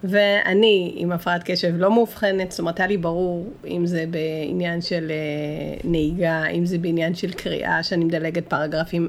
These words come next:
אצל בנות באופן כללי, הפרעת קשב היא פחות מאובחנת. היום יש כבר שיפור בעניין,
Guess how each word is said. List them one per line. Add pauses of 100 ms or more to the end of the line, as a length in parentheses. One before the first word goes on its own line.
אצל
בנות
באופן
כללי,
הפרעת
קשב
היא
פחות
מאובחנת. (380)
היום
יש
כבר
שיפור
בעניין,